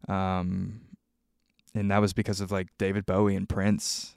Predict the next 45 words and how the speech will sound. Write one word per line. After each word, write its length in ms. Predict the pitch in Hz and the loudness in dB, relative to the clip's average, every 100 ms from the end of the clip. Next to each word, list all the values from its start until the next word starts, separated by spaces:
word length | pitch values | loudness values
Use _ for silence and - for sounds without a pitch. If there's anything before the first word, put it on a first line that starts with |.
| - | -12
you 80 | - | -6
know, 160 | 92 90 | -4 -4
th-, 160 | 98 | -6
their 300 | 95 98 98 | -2 2 4
inspiration, 680 | 101 95 - 73 64 - 95 104 | 4 0 -4 -6 -6 -6 -6 -4
you 100 | 98 | -2
know, 160 | 92 | -4
back 340 | 92 95 92 - | -4 -6 -6 -6
in 220 | 95 95 | -6 -4
the 80 | 95 | -4
seventies 400 | - 98 98 92 | -2 0 0 0
and 80 | |
eighties 260 | 95 98 92 | -2 -2 -2
doing 180 | 95 95 | -4 -4
that 140 | 92 | -6
stuff. 240 | - 95 85 | -6 -8 -8
I 40 | |
was 80 | 90 | -10
like, 100 | 95 | -8
"That's, 220 | 95 - _ | -10 -12 _
that's 180 | - - | -18 -14
incredible. 640 | 95 - 85 101 95 - 87 | -12 -8 -2 -2 -2 -6 -10
I 80 | |
can't 180 | 101 107 | -8 -4
even 120 | 98 | -2
imagine 440 | 95 95 98 98 95 | -2 0 2 2 -2
the 80 | 92 | -4
shit 200 | - - | -6 -4
they 100 | 87 | -6
were 120 | - | -6
hearing." 300 | 101 - - - - - - _ _ _ _ | -6 -6 -8 -12 -20 -20 -20 _ _ _ _
And 640 | - 101 101 98 98 95 - - _ _ _ _ _ _ _ | -6 -2 2 2 2 0 -4 -16 _ _ _ _ _ _ _
I 80 | 104 | -2
don't 100 | 101 | 0
know. 220 | 104 165 120 - | 0 -2 -6 -10
And 140 | - 98 | -4 -2
then 60 | |
I 60 | 95 | -2
started 260 | - 101 101 | 0 0 2
wearing 240 | 98 98 | 2 0
stuff 240 | - 98 | -2 -4
like 140 | 95 92 | -4 -2
that. 280 | 110 147 120 | 2 2 2
And 160 | 101 | 0
then, 480 | 98 98 98 95 92 | 2 0 0 -2 -4